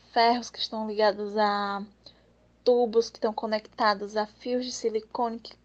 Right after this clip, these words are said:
transportam líquido pra dentro do corpo, que diz que vai salvar a eles. E apesar daquilo doer, porque querendo ou não, o corpo reage àquele corpo estranho que está entrando nele.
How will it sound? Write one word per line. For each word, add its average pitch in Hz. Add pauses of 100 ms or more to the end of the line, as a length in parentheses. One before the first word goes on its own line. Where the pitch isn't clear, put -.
transportam 233
líquido 240
pra 226
dentro 220
do 226
corpo, 240
que 226
diz 226
que -
vai 233
salvar 214 (320)
a 208
eles. 196 (500)
E -
apesar 226
daquilo 226
doer, 240
porque -
querendo 233
ou 254
não, 233
o 269 (600)
corpo 247
reage 233
àquele 214
corpo 233
estranho 233
que -
está 226
entrando 214
nele. 208